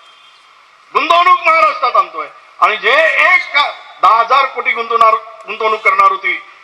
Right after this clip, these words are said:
जोशी नावाच्या व्यक्तीची कंपनी, ती नऊ महिन्याच्या पहिले झाली.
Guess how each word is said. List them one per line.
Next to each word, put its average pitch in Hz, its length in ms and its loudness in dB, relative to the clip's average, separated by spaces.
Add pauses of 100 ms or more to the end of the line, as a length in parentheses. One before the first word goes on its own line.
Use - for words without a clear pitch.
(240)
जोशी 226 300 0
नावाच्या 240 420 0
व्यक्तीची 214 380 -8
कंपनी, 214 480 -2 (760)
ती 220 80 -10
नऊ 214 240 2
महिन्याच्या 190 360 -2
पहिले 160 260 -4
झाली. 135 180 -12